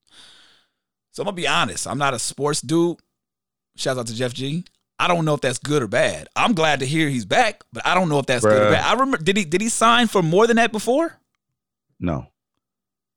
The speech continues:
Speaker 2: That
Speaker 1: did
Speaker 2: is insane.
Speaker 1: When he first came to the Lakers, though, didn't he sign for, I thought it was a hun-, I could be wrong. Put it like this.
Speaker 2: Uh.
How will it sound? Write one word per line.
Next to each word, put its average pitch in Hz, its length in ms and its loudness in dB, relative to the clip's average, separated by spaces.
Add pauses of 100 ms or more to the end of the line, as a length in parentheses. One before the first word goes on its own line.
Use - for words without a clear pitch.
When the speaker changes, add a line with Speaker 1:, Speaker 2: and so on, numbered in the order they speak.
(720)
Speaker 2:
That 113 160 4
Speaker 1:
did 101 80 4
Speaker 2:
is 73 160 -6 (200)
insane. 98 1600 -10 (120)
Speaker 1:
When 202 160 0
he 269 80 0
first 262 340 0
came 240 200 0
to 220 80 -8
the 214 80 -2
Lakers, 233 380 0
though, 156 120 2
didn't 190 220 -2
he 226 280 -2
sign 214 440 0
for, 185 680 2 (1300)
I 139 60 -4
thought 220 180 2
it 220 60 0
was 135 140 -2
a 120 40 -6
hun-, 190 300 -4
I 180 100 0
could 214 200 2
be 208 100 -4
wrong. 160 360 -2 (1400)
Put 240 100 0
it 240 40 0
like 190 200 2
this. 123 340 -4
Speaker 2:
Uh. - 80 -14